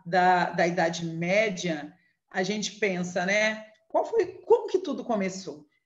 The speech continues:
Tudo começou com muita empatia. As pessoas queriam cuidar daquelas pessoas que não tinham para onde ir.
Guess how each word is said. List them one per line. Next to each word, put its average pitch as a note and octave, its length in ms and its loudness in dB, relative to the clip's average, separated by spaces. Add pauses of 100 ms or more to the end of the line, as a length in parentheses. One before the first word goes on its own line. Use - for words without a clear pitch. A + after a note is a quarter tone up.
(160)
Tudo D#4+ 260 0
começou C#4+ 680 2
com E4+ 160 -6
muita C#4+ 440 0
empatia. B3 1040 -2
As F#3 140 -6
pessoas A#3 400 -2
queriam A#3 420 0
cuidar B3 500 -2
daquelas G#3+ 320 -2
pessoas A#3 600 -2
que - 120 -10
não A#3+ 200 -4
tinham A#3+ 280 -4
para F3+ 200 -4
onde F3+ 260 -4
ir. G#3+ 400 -6